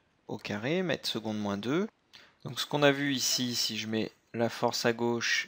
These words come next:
et l'accélération ici, c'est que dix newtons, par exemple, dans ce cas précis avec une masse de deux kilogrammes, ça nous donne une accélération de cinq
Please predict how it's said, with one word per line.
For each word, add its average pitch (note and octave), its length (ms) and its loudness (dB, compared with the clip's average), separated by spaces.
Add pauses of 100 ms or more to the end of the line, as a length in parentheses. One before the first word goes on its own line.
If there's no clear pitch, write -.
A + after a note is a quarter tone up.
et A2 140 -2
l'accélération A2 880 0
ici, F3+ 480 2 (400)
c'est - 160 -2
que B2+ 160 -2
dix C3 220 -2
newtons, C3 420 4
par A2+ 180 2
exemple, A2+ 540 0 (180)
dans A#2 160 -2
ce - 80 0
cas A#2 140 4
précis A#2 340 2
avec A2 220 8
une A2 100 -2
masse A2+ 220 6
de A2 100 -2
deux G#2 140 -2
kilogrammes, G#2+ 640 0
ça - 160 -2
nous A2+ 100 0
donne A#2 200 6
une G#2+ 120 0
accélération G#2+ 720 0
de G2+ 100 -10
cinq A#2+ 480 0